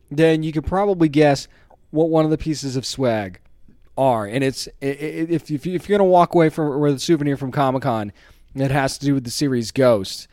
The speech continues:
then, yeah, that is definitely the one that you want. Of course, season two gonna be coming to C B S, Paramount Plus, streaming the show now as well. Very, very funny show. If you haven't gotten into Ghosts yet, you don't know what you're missing, so go ahead and check that out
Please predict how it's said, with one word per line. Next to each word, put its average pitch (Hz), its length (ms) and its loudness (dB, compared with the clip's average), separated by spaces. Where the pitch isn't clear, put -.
then, 120 320 0
yeah, 110 240 -2
that 123 220 0
is 120 160 -4
definitely 120 400 -2
the 120 80 -2
one 110 360 -2
that 123 140 -6
you 131 80 -6
want. 120 180 -2
Of 117 60 -8
course, 123 220 -6
season 156 320 -2
two 220 200 0
gonna 185 140 2
be 151 100 2
coming 156 240 0
to 131 80 0
C 135 220 -4
B 131 240 0
S, 180 220 0
Paramount 151 380 -2
Plus, 135 400 -2
streaming 147 400 0
the 127 80 -2
show 123 440 4
now 117 280 -2
as 113 260 -6
well. 120 340 2
Very, 127 640 0
very 117 260 -2
funny 123 320 -2
show. 120 220 -2
If 113 120 -4
you 139 100 2
haven't 135 160 0
gotten 120 180 -6
into 120 180 -8
Ghosts 117 460 -4
yet, 117 240 -4
you 143 140 0
don't 151 200 4
know 139 80 0
what 131 200 0
you're 131 80 -6
missing, 120 360 -6
so 113 140 -10
go 117 140 -2
ahead 123 160 -2
and 113 80 -12
check 120 280 -6
that 110 220 -6
out 104 240 -10